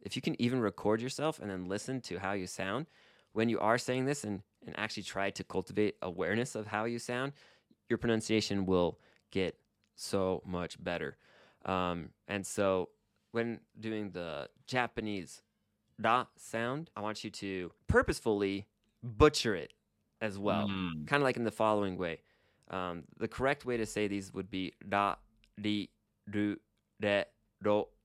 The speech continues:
Speaker 2: Mm.
Speaker 1: And kids, like, learn this when they're younger. They learn it in this order. Da, di, du, de, do. So, Tarek, let's try, um, butchering this together and also, like, saying
Speaker 2: All right.
Speaker 1: it correctly. So let's do
Speaker 2: Uh,
Speaker 1: da.
Speaker 2: ra.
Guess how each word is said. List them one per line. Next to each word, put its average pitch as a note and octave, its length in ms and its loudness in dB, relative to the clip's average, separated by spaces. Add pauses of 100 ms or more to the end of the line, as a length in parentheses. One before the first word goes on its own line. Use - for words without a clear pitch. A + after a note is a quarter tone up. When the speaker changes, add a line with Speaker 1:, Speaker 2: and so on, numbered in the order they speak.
(120)
Speaker 2:
Mm. F2+ 320 0
Speaker 1:
And E2 100 -2
kids, G#2+ 200 0
like, F#2 160 -6
learn G2 160 -4
this F#2 180 -6
when F#2 100 -8
they're F#2 120 -4
younger. F2+ 320 -4
They E2+ 100 -6
learn F#2+ 200 -4
it - 120 -8
in G#2+ 160 -2
this F#2 240 -6
order. E2+ 420 -4
Da, F#2+ 140 -2
di, F2 180 -8
du, F2+ 140 -8
de, F2+ 260 -8
do. F2 320 -4 (200)
So, G#2+ 180 0
Tarek, A#2 320 2
let's A2+ 100 -8
try, C3+ 180 0 (120)
um, G#2 260 -2
butchering G2+ 360 -4
this F2+ 140 -6
together F2+ 360 -6
and B2 220 2
also, G#2+ 240 -2
like, F2+ 100 -8
saying F#2+ 160 0
Speaker 2:
All E2 60 0
right. C#2 60 0
Speaker 1:
it - 20 -4
correctly. F#2+ 240 -6
So F#2+ 180 -6
let's F2+ 180 -8
do E2+ 220 -10 (100)
Speaker 2:
Uh, G#2+ 80 0
Speaker 1:
da. G#2 180 4 (1080)
Speaker 2:
ra. A#2 320 4